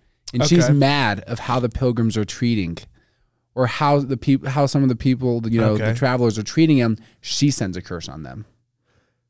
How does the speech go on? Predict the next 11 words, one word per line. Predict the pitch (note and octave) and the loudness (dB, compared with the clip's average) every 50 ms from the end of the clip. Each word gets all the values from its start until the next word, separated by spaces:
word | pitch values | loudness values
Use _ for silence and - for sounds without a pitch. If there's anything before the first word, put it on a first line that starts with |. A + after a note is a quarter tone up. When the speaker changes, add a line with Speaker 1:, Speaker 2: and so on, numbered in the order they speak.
| _ _ _ _ _ - | _ _ _ _ _ -8
Speaker 2:
Okay. | F#3+ D3+ - D#3 C3 B2+ C3 - - _ | -8 -6 -2 -2 -2 -2 -2 -4 -8 _
What | D3 D3+ F#3 | 0 2 2
if | A3 G#3+ - | 2 0 -2
she | - A3 | -6 -6
sends | F#3+ - - - D#3+ D#3 D3+ C#3 | -6 -6 -2 -2 -2 -2 0 -2
a | C3+ B2+ - _ _ - | -4 -4 -6 _ _ -12
curse | - C#3+ C#3 C3 - - | -4 -4 -4 -2 -2 -4
on | A#2+ A2 A2 | -6 -6 -4
both | G2+ G#2+ A2+ A#2+ A#2 - A#2 | -4 -4 -4 -4 -4 -6 -10
of | G#2+ F#2+ | -8 -8
'em | G2+ F#2 E2+ E2+ E2 E2+ | -8 -10 -10 -12 -14 -16